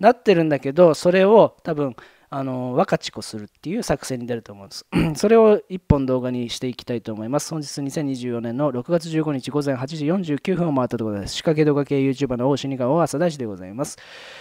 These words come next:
二〇二四東京都知事選挙の、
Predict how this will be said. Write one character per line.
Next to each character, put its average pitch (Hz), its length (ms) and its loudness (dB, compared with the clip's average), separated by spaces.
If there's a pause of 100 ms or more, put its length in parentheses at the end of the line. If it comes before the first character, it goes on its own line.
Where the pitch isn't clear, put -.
(300)
二 262 220 4
〇 240 200 6
二 220 240 4
四 202 160 4
東 208 240 2
京 208 180 2
都 190 120 -2
知 196 260 -4
事 - 180 -10 (160)
選 180 260 -2
挙 139 180 -4
の、 143 240 2